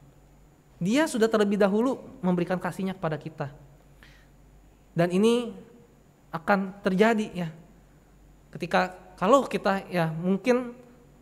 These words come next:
men-, sedang jauh daripada Tuhan, kita bisa saja teringat bagaimana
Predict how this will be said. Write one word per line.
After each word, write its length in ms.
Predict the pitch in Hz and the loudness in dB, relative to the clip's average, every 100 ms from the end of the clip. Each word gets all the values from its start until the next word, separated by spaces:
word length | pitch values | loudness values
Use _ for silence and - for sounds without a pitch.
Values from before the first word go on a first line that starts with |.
| - | -4
men-, 240 | 185 196 - | -2 -2 -4
sedang 280 | 190 196 190 | 0 2 4
jauh 240 | 185 220 | 6 6
daripada 360 | 190 160 160 151 | 6 2 0 -4
Tuhan, 360 | 151 139 139 135 - - - - - - | -4 -6 -6 -10 -14 -20 -20 -20 -20 -6
kita 160 | - 226 | 0 0
bisa 160 | 214 | 0
saja 400 | 233 233 240 233 - - - - | -2 2 2 0 -6 -20 -20 -14
teringat 440 | - 226 233 254 247 | -10 -4 0 0 2
bagaimana 440 | 302 214 254 269 | 2 2 2 0